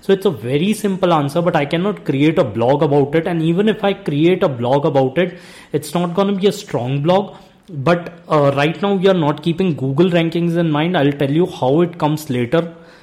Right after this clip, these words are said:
in this subject, but right now we are talking about just giving the value to the people. So if you want to really give the value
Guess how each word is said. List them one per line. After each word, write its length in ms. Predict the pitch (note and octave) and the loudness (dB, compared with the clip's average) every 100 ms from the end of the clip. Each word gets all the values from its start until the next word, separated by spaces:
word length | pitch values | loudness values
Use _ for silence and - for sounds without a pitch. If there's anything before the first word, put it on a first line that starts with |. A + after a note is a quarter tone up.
| _ | _
in 140 | B2 | -6
this 180 | C#3 C#3+ | -4 -4
subject, 480 | D3+ A#2+ D#3+ F#3 C3+ | -4 -4 -4 -4 -2
but 220 | C3+ F3+ - - - - | -2 -2 -6 -20 -12 -4
right 240 | C3 C#3+ | -4 -2
now 80 | G3+ | -2
we 140 | G3 | 2
are 80 | G3+ | 2
talking 340 | G3+ F#3+ F3 | 2 2 0
about 240 | E3+ F3 C3+ | 0 0 2
just 240 | C#3+ C#3 | 0 0
giving 260 | C3+ B2 C#3+ | -2 -2 -2
the 60 | D3 | -2
value 440 | G2+ G2+ A#2+ C#3+ | -4 -6 -2 -2
to 120 | C#3 | -2
the 120 | A2 | -6
people. 400 | A2 F#2+ F#2 G2+ G2 - - - | -8 -12 -12 -14 -16 -20 -20 -4
So 100 | F3+ | -2
if 160 | E3+ | 2
you 100 | A3+ | 2
want 360 | A3 F3 F3 F#3+ | 2 0 -2 -2
to 100 | A3 | -2
really 540 | D#3 A#2 A#2 D3 G3 | -2 -6 0 0 0
give 240 | E3 E3 D3+ | 0 -2 0
the 80 | |
value 520 | D3+ B2+ C3+ C#3 C#3 | -2 -2 0 0 0